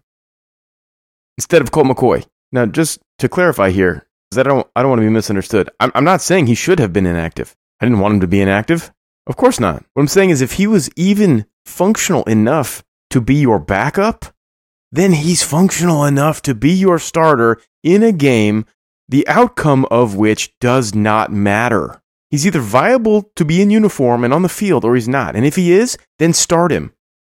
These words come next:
Because you know what happens if you do that? Then you can give him all the starters reps all week.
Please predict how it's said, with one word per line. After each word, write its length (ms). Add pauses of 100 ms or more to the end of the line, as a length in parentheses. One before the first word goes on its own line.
(260)
Because 240
you 80
know 60
what 100
happens 240
if 100
you 60
do 120
that? 280 (160)
Then 120
you 100
can 160
give 160
him 180
all 140
the 80
starters 500
reps 400
all 260
week. 680